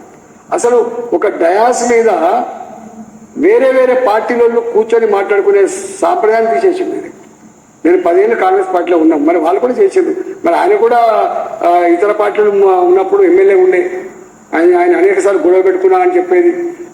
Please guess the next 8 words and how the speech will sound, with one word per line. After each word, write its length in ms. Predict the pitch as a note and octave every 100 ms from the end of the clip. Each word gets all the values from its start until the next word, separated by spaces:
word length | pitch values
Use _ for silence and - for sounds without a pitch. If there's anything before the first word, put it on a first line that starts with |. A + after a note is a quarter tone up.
| -
కలెక్టర్ని 480 | E3+ G#3+ - G#3+ G#3+
ప్రశ్నించా 460 | F3 E3+ G3+ G#3
అని 140 | G3+ G3
చెప్పేది. 560 | F#3+ - F#3 F#4 -
ఇలా 100 | -
కలెక్టర్ని 460 | - F#4 G4+ A#3 A3+
తీసుకొని 240 | G3+ A#3
మాకు, 220 | A#3 A3+